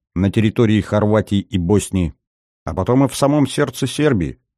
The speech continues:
в Косовском крае, некогда неразумно заселённом албанцами. Не думаю, что такой конечный итог деятельности товарища Тита понравился бы главному фигуранту, но теперь этого уже не узнаешь.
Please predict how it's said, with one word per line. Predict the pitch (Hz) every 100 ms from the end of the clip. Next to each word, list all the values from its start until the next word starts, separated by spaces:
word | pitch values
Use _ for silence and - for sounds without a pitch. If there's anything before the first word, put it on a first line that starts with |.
| _
в | _
Косовском | - 160 151 131 - 151
крае, | 131 - 135 127 95 67 _ _ -
некогда | 90 113 113 101 101
неразумно | 98 101 101 90 127 131 120
заселённом | 101 92 - 87 92 92 90 85 - _
албанцами. | - 87 78 80 78 69 80 69 - _ _ _
Не | 90 135
думаю, | 156 208 143 101
что | 87 -
такой | 104 110 117
конечный | 107 117 127 - 110 107
итог | - 120 -
деятельности | 92 117 113 104 101 101 - 98
товарища | 107 110 101 - 95
Тита | - 127 113 92 - _ _ _
понравился | 110 110 135 120 101 -
бы | 90
главному | 85 98 113 92 92 85
фигуранту, | 90 87 113 143 123 78 - _ _ _
но | 98
теперь | 107 147 175 147
этого | 135 120 117
уже | 101 107
не | 104
узнаешь. | 101 85 80 69 67 -